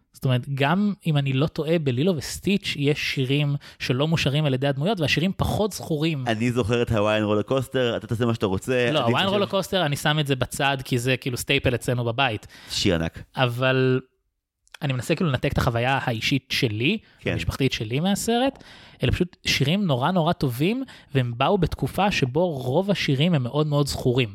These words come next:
Speaker 1: זאת אומרת, באנו אחרי מלא סרטים שבהם השירים הם ה-focal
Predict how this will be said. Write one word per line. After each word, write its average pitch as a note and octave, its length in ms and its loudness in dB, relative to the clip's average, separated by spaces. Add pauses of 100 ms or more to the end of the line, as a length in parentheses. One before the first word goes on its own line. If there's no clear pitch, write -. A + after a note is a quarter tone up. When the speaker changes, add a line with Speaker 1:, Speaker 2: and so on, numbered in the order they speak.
(400)
Speaker 1:
זאת - 140 -6
אומרת, A#2+ 260 2
באנו C3+ 300 2
אחרי C3+ 320 0 (300)
מלא A#2+ 380 2
סרטים B2+ 500 -2
שבהם A#2+ 500 0
השירים C3 600 -2
הם C#3 200 2
ה-focal - 680 -2